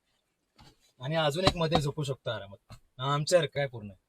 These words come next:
हा विनोद आहे, तो पहिल्यांदाच आलेला आपला दादा आहे माझा. आणि हा शूटिंग करतो तो संदीप आहे,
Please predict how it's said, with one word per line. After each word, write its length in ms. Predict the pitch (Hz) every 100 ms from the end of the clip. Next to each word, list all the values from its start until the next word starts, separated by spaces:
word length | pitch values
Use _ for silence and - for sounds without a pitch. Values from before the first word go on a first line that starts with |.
| _ - _ _ _ _ _ _ _ _ _ _ _ _ _ _ -
हा 400 | 147 156 156 147
विनोद 340 | 139 156 151
आहे, 220 | 156 160 175 _ _ _ _ _ _ _ _ 160
तो 60 |
पहिल्यांदाच 480 | 160 185 156 165 165
आलेला 220 | 165 165
आपला 200 | 143 170 - - - -
दादा 200 | 135 151
आहे 100 | 175
माझा. 220 | 160 160 190 - _ - - _ _ _ - _ _ -
आणि 120 | 151
हा 300 | 151 175 170 151 - _
शूटिंग 340 | - 156 185 185
करतो 220 | 180 180
तो 40 |
संदीप 360 | 170 165 170 151
आहे, 180 | 131